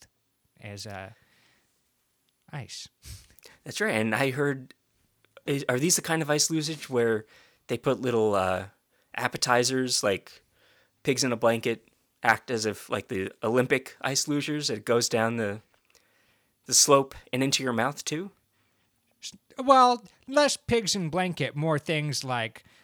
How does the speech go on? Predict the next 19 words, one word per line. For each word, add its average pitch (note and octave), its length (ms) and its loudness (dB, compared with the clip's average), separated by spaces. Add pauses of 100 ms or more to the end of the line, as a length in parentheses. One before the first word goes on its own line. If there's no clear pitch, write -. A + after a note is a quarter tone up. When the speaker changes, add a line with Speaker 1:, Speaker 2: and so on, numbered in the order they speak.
Speaker 1:
holiday E3 540 0
Hershey's D#3+ 460 -6
Kisses G#2 640 -8
and, A#2+ 420 -6 (380)
um, G#2 540 -4 (680)
s-, - 320 -10
s-, - 400 -20
candy G#3+ 380 -6
canes G2+ 600 -12 (240)
and C3+ 500 -2 (1080)
chocolate F3+ 480 -2
oranges. D3 800 -6
<laughs> - 60 -20 (1800)
Speaker 2:
Mm. C3+ 580 0 (800)
Speaker 1:
Mm. E3+ 480 -4 (460)
Speaker 2:
Delicious D3 440 2
and A2+ 80 -2
Speaker 1:
Indeed. A2 80 -8
Speaker 2:
festive. - 480 -6